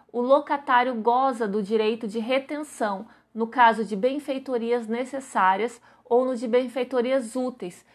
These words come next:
se estas houverem sido feitas com expresso consentimento do locador. Capítulo seis, do empréstimo, seção um, do comodato.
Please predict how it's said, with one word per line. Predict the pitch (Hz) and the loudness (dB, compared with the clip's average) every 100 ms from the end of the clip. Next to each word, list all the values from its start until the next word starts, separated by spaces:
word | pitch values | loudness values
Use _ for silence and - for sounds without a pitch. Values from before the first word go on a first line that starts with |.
| _ | _
se | _ - | _ -2
estas | 226 220 233 269 240 | 2 2 0 -10 -12
houverem | - 285 269 254 247 254 | -4 -4 0 0 0 -4
sido | 254 262 240 | -6 -8 -8
feitas | - 233 220 226 240 | -6 -4 -4 -4 -12
com | - 226 220 | -12 -8 -8
expresso | 226 - 240 240 - | -8 -6 -4 -4 -8
consentimento | - 277 294 - 262 262 285 269 214 208 226 | -10 -8 -8 -6 -6 -6 -8 -6 -6 -6 -8
do | 208 220 | -6 -4
locador. | 214 214 240 208 190 139 - _ _ _ _ _ _ _ _ _ _ _ | -4 -6 -8 -8 -6 -8 -10 _ _ _ _ _ _ _ _ _ _ _
Capítulo | 262 262 262 254 262 262 | -4 -4 -4 -6 -4 -6
seis, | 269 - 233 185 185 - - - | -6 -4 -2 -2 -8 -16 -20 -18
do | 170 220 | -6 2
empréstimo, | 233 277 269 226 196 - - 170 170 214 | 2 2 0 0 0 -4 -14 -16 -14 -18
seção | - 208 208 - 254 247 | -10 -10 -6 -2 0 0
um, | 240 269 285 | -2 -4 -8
do | 202 220 | -4 -4
comodato. | 226 269 254 269 214 175 - - - | 0 2 4 2 2 2 0 -8 -20